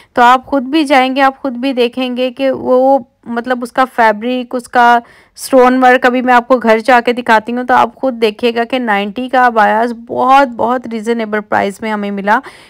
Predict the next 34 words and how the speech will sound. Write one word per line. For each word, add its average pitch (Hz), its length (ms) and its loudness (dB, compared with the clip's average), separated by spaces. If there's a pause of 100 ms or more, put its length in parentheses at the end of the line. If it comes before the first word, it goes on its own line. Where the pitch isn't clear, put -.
(160)
यही 262 320 2
अबायास 269 400 2
अगर 262 240 0
हम 254 300 -2
गोल्ड 220 340 0
सूक 262 300 -6
मार्केट 220 460 -2
में 226 120 -6
देखते 208 320 -4
तो 247 140 -2
हमें 226 240 -4
टू 240 140 -8
फिफ्टी 240 380 -8
से 233 140 -8
कम 240 180 -2
नहीं 208 300 -4
मिलता, 180 420 -2 (420)
मतलब 254 380 0
इतना 254 400 2
डिफरेंस 226 460 -4
आ 190 120 4
जाता 185 300 -2
है। 180 140 -4 (800)
तो 220 160 0
ये 247 160 2
मार्केट 220 520 0
जो 285 100 2
है 262 80 4
ना 262 100 2
वो 277 220 2 (400)
बहुत 247 260 4
चीपेस्ट 254 500 -4
है। 262 80 6
और 262 240 4